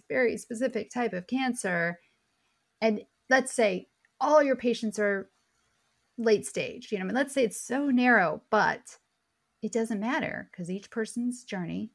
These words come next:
like you said, is different. It's individual. It's, and it's, a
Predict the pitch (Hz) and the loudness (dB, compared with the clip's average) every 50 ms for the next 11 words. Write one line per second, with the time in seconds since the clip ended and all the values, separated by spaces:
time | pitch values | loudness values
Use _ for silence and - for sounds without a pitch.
0 | _ - 185 180 185 - 190 190 - 170 156 165 170 185 - - 202 202 196 - | _ -14 -14 -12 -12 -12 -14 -12 -8 -6 -4 -4 -4 -6 -8 -10 -12 -12 -10 -6
1 | - 285 - - 196 147 - - - - - 196 196 208 214 208 208 254 285 277 | -6 -6 -4 -4 -4 -6 -6 -8 -14 -14 -12 -8 -6 -4 -4 -4 -2 -4 -4 -4
2 | - - - - - - - _ - 185 180 - - - - - - 202 202 185 | -6 -10 -10 -10 -12 -14 -16 _ -12 -12 -10 -10 -12 -14 -12 -8 -6 -6 -6 -6
3 | - - - _ _ - 180 185 | -10 -14 -18 _ _ -12 -12 -10